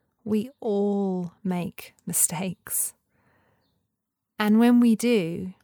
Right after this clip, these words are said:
we get to learn from them. And now it's time to get curious about your spark.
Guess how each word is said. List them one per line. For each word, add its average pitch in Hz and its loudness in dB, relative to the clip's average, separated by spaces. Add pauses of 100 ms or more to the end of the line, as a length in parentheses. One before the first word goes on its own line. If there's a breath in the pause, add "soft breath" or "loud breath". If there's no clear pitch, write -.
(680)
we 247 -8
get - -10
to - -8
learn 320 -4
from 170 -4
them. 165 -6 (4000)
And 233 2
now 285 0
it's 381 0
time 226 0
to 185 -4 (140)
get 208 -10 (100)
curious 180 -6 (240)
about 175 -6
your 175 -8
spark. - -6